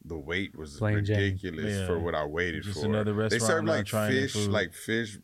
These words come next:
Speaker 1: Y'all probably know the place. I'm trying to think of the name
Speaker 3: That
Speaker 1: of it.
Speaker 3: market, the
Speaker 1: It's something like that.
Speaker 3: I know what you're talking
Speaker 1: They've
Speaker 3: about.
Speaker 1: been around
Speaker 3: Yeah,
Speaker 1: a
Speaker 3: yeah,
Speaker 1: long
Speaker 3: yeah,
Speaker 1: time.
Speaker 3: okay, yeah.
Speaker 1: Fisherman's Market?
Speaker 3: Yeah,
Speaker 1: Is it
Speaker 3: something
Speaker 1: fi-,
Speaker 3: like that. I think
Speaker 1: it was
Speaker 3: it's like that.
Speaker 1: trash.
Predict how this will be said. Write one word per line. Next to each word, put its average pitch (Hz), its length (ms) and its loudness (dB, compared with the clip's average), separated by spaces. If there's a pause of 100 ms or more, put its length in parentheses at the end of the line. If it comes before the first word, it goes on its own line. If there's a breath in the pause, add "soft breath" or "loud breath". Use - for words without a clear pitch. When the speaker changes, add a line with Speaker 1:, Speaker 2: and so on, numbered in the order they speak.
(420 loud breath)
Speaker 1:
Y'all - 160 0
probably 151 220 -4
know 101 160 0
the 110 80 2
place. 92 300 -4
I'm 98 120 -4
trying 120 180 -4
to 104 60 -4
think 98 300 -4
of - 100 -2
the 80 80 -8
name 80 180 -4
Speaker 3:
That 95 80 0
Speaker 1:
of 92 60 -2
it. - 20 -2
Speaker 3:
market, 120 420 -6 (320)
the 101 420 -10
Speaker 1:
It's 104 120 0
something 127 260 0
like 107 180 -2
that. 90 240 -4 (360)
Speaker 3:
I - 140 2
know 147 120 2
what 135 120 -2
you're 123 80 -2
talking 123 180 2
Speaker 1:
They've 123 100 6
Speaker 3:
about. 135 60 2
Speaker 1:
been 160 120 6
around 147 220 4
Speaker 3:
Yeah, 147 40 4
Speaker 1:
a 147 60 4
Speaker 3:
yeah, 147 80 4
Speaker 1:
long 160 460 4
Speaker 3:
yeah, 127 40 2
Speaker 1:
time. 160 140 4
Speaker 3:
okay, 123 80 4 (100)
yeah. 107 60 -4
Speaker 1:
Fisherman's 185 440 4
Market? 220 360 0
Speaker 3:
Yeah, 123 160 2
Speaker 1:
Is 117 60 4
it 104 100 0
Speaker 3:
something 127 160 2
Speaker 1:
fi-, 117 80 2
Speaker 3:
like 104 80 -2
that. 107 140 2
I 104 100 2
think 113 100 -4
Speaker 1:
it 147 40 2
was 131 100 2
Speaker 3:
it's - 60 0
like 120 80 2
that. 156 60 4 (120)
Speaker 1:
trash. - 320 -2